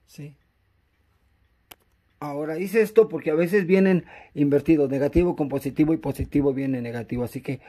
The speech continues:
primero que nada, antes de que pongas todos los botones, checa cuál es el negativo y cuál es el positivo. Una vez que prenda, pues ya nada más pones tu, tus cables aquí.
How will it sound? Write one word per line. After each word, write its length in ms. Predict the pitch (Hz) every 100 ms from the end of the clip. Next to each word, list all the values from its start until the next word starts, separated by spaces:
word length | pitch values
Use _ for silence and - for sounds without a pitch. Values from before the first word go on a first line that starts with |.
| -
primero 300 | - 143 170
que 120 | 165 165
nada, 240 | 165 160
antes 200 | 151 160
de 80 | 143
que 120 | 131
pongas 260 | 151 156 147
todos 220 | 160 147
los 180 | 143 143
botones, 500 | 147 160 175 190 - _ _
checa 240 | - 151 151
cuál 180 | 147 151
es 140 | 143
el 60 | 139
negativo 420 | 131 131 151 160
y 60 |
cuál 180 | 147 139
es 80 | 131
el 80 | 104
positivo. 560 | 123 120 - 120 110 _ _ - _ -
Una 180 | 139
vez 140 | 143 143
que 100 | 147
prenda, 360 | 147 143 143
pues 100 | 143
ya 60 | 131
nada 160 | 127 131
más 60 |
pones 260 | - 127 117
tu, 420 | - 120 120 113 - - - _
tus 160 | - -
cables 320 | 131 120 110
aquí. 280 | 110 131